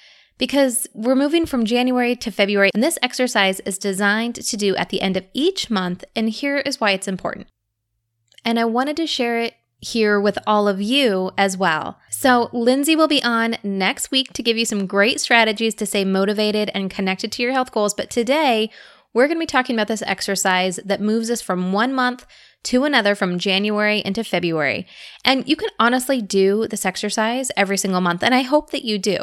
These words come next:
And here's why it's so important. We often don't take a look back at the moments that shape us until the very end of the year or a big transition like every decade or our birthdays or, you know, something like that. But we can easily miss the blessings that God has for us,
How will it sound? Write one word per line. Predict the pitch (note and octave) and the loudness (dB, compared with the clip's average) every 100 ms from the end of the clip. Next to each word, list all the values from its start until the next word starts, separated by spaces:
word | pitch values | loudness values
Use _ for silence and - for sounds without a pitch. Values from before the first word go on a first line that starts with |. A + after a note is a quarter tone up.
| - | -2
And | A3 | -4
here's | A3 C4+ C#4+ | -2 -4 -2
why | D4 C4+ | -2 -2
it's | A#3+ | -2
so | - G#3 | -2 0
important. | G#3 G3 - - - - - - - _ - | -2 -4 -6 -8 -16 -20 -20 -20 -20 _ 0
We | B3+ - | 0 2
often | A3+ C4+ E4+ E4+ F4+ - | 0 2 0 0 -6 -6
don't | G#3 A3 A3+ - | 0 2 0 -4
take | A#3 A3+ | -4 -2
a | |
look | G3+ G3 - | 0 -2 0
back | E3+ F3 A3 - | 2 2 0 -6
at | G3+ | -2
the | G3+ | 0
moments | G3 G3 F#3+ | 2 2 -2
that | - - | -4 -2
shape | - F#3 G#3+ | 0 -2 -2
us | C4 B3+ - | -4 -4 -6
until | A3+ B3 | -4 0
the | A3+ | 0
very | G#3 G#3 G#3 | 0 0 0
end | G3 | -2
of | F#3 | -2
the | F3+ | -2
year | F3+ G#3 A#3 A3+ | -2 0 0 0
or | A3 G3 F#3 | 0 0 2
a | - | 0
big | F#3+ F#3 | -2 -4
transition | - F#3+ F3+ G#3 - A3+ | 0 0 0 -2 0 0
like | F#3+ - | -2 -4
every | F3 F3 | -8 -4
decade | E3+ F3+ F#3 F3+ | -4 -4 -2 -2
or | F3 | -2
our | D3 C3 | -2 -2
birthdays | G3 G3 - F#3 F3 E3+ | -2 -2 -2 -4 -2 -2
or, | F3 - - - - | -4 -6 -20 -18 -2
you | E4+ | 0
know, | D#4+ | 2
something | D4+ C#4+ C4 G#3+ | 2 0 0 0
like | F#3 | -2
that. | F3+ D#3+ - _ _ _ | -2 -4 -6 _ _ _
But | - | -4
we | C4+ | -2
can | C4 C4+ - - | -4 -6 -6 -4
easily | C4 C4+ C4 C#4+ | -2 0 -2 -2
miss | C4 G3 F#3+ | 0 0 -4
the | F#3 | -6
blessings | E3+ E3+ - G#3 | -4 -4 -2 -4
that | - - | -4 -8
God | D#3+ | -8
has | - F3 F#3+ G3 | -6 -4 -4 -4
for | A#3 | -2
us, | A#3 A#3+ B3 | -2 -2 -6